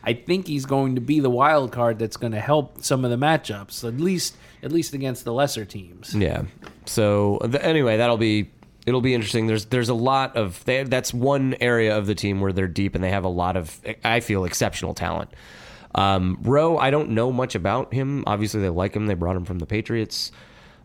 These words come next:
Speaker 2: Um, he's, he's tall. He's got length. He's a very, like, prototypical boundary type of corner on the other side of Howard that should be good.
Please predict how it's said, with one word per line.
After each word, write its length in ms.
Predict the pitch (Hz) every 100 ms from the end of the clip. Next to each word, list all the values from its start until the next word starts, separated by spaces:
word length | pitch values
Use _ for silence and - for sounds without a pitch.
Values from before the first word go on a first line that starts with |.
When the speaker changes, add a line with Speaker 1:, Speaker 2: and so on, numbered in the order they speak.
| -
Speaker 2:
Um, 280 | 90 90 87
he's, 220 | 98 85 -
he's 200 | 110 -
tall. 340 | - 107 107
He's 120 | 95
got 200 | 92 87
length. 580 | 98 101 98 - - -
He's 180 | 104 87
a 60 |
very, 420 | 87 87 101 95 92
like, 240 | 87 82
prototypical 800 | - 107 90 107 - - 95 82
boundary 600 | - 92 95 95 92 87
type 300 | 85 - 98
of 120 | 80 -
corner 480 | 101 98 104 101 98
on 140 | 101
the 80 | 95
other 120 | 92
side 240 | 90 95 90
of 80 | 85
Howard 360 | 95 95 92
that 120 | 87
should 160 | - 95
be 100 | 85
good. 400 | 76 95 113 135